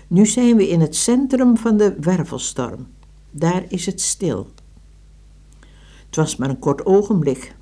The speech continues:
Toen kwam de volgende helft van de wervelstorm. De werkelijke rust kwam pas toen de storm helemaal voorbij was. Zijn wij met Jezus verborgen in God, dan blijft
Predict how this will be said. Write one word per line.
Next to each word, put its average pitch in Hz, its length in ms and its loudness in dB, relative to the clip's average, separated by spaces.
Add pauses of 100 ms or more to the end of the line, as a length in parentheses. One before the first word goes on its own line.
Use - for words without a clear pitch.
(280)
Toen 143 300 -2
kwam 151 220 -2
de 147 80 0
volgende 196 600 2
helft 139 540 -8
van 143 220 -6
de 139 280 -6
wervelstorm. 123 880 -8 (1080)
De 143 180 -2
werkelijke 143 600 -4
rust 139 440 -6
kwam 196 300 -2
pas 208 300 -4
toen 220 180 -2
de 190 60 0
storm 196 360 -2
helemaal 208 340 4
voorbij 202 460 -2
was. - 400 -8 (1600)
Zijn 185 520 0
wij 156 240 0
met 170 420 -2
Jezus 175 520 2
verborgen 220 840 -4
in 208 220 0
God, - 600 -8 (480)
dan 151 420 0
blijft 220 800 0